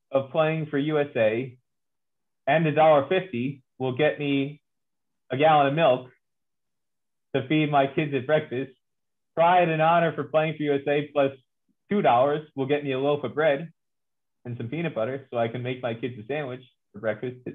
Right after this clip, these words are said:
or to take to go to school." Pride and honor doesn't pay much. Pride and honor doesn't pay anything <laughs> in some of these countries.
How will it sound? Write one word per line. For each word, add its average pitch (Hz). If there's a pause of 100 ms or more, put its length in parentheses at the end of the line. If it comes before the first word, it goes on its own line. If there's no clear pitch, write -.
(120)
or 101
to 98
take 117
to 113
go 107
to 101
school." 113 (1900)
Pride 202
and 180
honor 185
doesn't 143
pay 185
much. 113 (1000)
Pride 160
and 160
honor 165
doesn't 151
pay 151
anything 127
<laughs> -
in 139
some 143
of 123
these 123
countries. 113